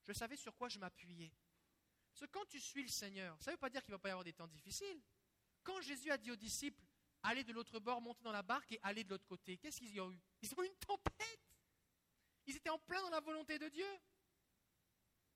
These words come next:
Mais quand tu es dans la tempête et que tu sais ce que Dieu t'a dit à toi, pas juste ce que quelqu'un t'a dit, alors tu tiens ferme.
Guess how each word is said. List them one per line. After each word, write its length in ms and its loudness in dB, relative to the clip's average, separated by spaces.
Mais 120 6
quand 240 4
tu 80 -6
es 60 0
dans 80 4
la 100 6
tempête 720 -2
et 80 -2
que 120 -2
tu 240 -6
sais 280 4
ce 120 -2
que 100 -2
Dieu 240 -2
t'a 180 2
dit 300 -4
à 100 0
toi, 520 4
pas 160 2
juste 400 0
ce 60 -14
que 100 0
quelqu'un 400 0
t'a 160 0
dit, 380 -8
alors 200 4
tu 120 -10
tiens 180 -4
ferme. 240 -6